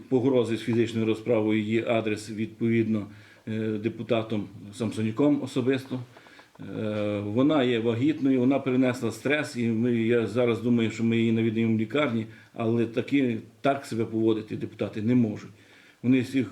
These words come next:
хоч рвали, вибивали двері, ламали, е, приміщення районної ради, що було в незаконний спосіб. Всю інформацію, яку, е, хочуть депутати отримати, вони повинні діяти в законний спосіб, і ми їм готові любі,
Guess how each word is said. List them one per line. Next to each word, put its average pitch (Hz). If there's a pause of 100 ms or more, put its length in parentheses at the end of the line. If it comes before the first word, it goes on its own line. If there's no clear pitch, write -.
хоч 113 (120)
рвали, 117
вибивали 110
двері, 131 (140)
ламали, 117 (460)
е, 110
приміщення 117
районної 113
ради, 147 (420)
що 113 (160)
було 139
в 113
незаконний 113
спосіб. 113 (280)
Всю 160
інформацію, 135
яку, 113 (400)
е, - (800)
хочуть 120
депутати 113
отримати, 135
вони 110
повинні 110
діяти 107
в 110
законний 110
спосіб, 147 (300)
і 113
ми 127
їм 107
готові 110 (360)
любі, 113